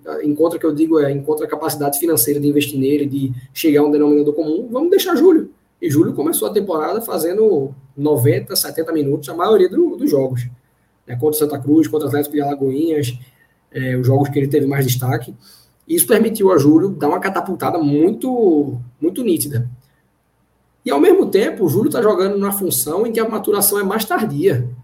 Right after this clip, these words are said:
Você pega os grandes centroavantes, assim, e-, existem os que são muito acima da média. Pedro, não vou nem falar do, de nível, de, dos que estão na Europa, dos estrangeiros, mas um Pedro da vida, ele é uma exceção, tanto é que ele é vendido muito cedo. Mas a maioria dos centroavantes, ele aprende a fazer gol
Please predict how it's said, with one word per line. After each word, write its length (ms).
Você 200
pega 240
os 60
grandes 300
centroavantes, 640
assim, 280
e-, 480
existem 440
os 120
que 120
são 720
muito 220
acima 240
da 100
média. 380
Pedro, 420
não 80
vou 120
nem 100
falar 240
do, 200
de 80
nível, 320
de, 200
dos 140
que 60
estão 140
na 80
Europa, 380
dos 160
estrangeiros, 500
mas 160
um 100
Pedro 240
da 120
vida, 280
ele 100
é 40
uma 100
exceção, 400
tanto 200
é 60
que 60
ele 80
é 40
vendido 320
muito 160
cedo. 280
Mas 180
a 80
maioria 240
dos 120
centroavantes, 560
ele 100
aprende 400
a 40
fazer 300
gol 380